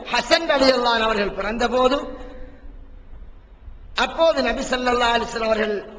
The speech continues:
அவர்களுக்கு சொன்னார்களாம், "முடியை இறக்கி, நீ அந்த முடியை இறக்கி ஏழை எளியவர்களுக்கு வெள்ளியை தர்மம் செய்து கொள்" என்று நபிகளார் சொன்னதாக ஒரு செய்தி வருகிறது.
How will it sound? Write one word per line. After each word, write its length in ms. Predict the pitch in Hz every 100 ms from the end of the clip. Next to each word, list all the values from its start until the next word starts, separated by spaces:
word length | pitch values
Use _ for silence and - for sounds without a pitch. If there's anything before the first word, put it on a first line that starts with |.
| -
அவர்களுக்கு 520 | 175 226 220 214 - 190
சொன்னார்களாம், 800 | - 185 226 226 220 226 233 - - - - - - -
"முடியை 480 | 180 214 262 247 202
இறக்கி, 520 | 202 233 220 233 240 - - - - - -
நீ 380 | 175 254 269 262 - - - -
அந்த 240 | 202 254
முடியை 380 | 247 294 339 285
இறக்கி 640 | 220 220 247 - 220 226 - - -
ஏழை 400 | 240 320 320 269
எளியவர்களுக்கு 880 | 233 226 202 185 180 - 254 277 - - - -
வெள்ளியை 720 | 220 277 285 240 247 - - - - - - - - - - - - - -
தர்மம் 380 | 165 226 285 240
செய்து 280 | - 208 196
கொள்" 160 | 190
என்று 380 | 180 185 208 214 - - -
நபிகளார் 540 | 190 240 330 285 247 214
சொன்னதாக 580 | - 214 220 202 202 269
ஒரு 140 | 311
செய்தி 300 | - 254 240
வருகிறது. 540 | 220 196 175 151 -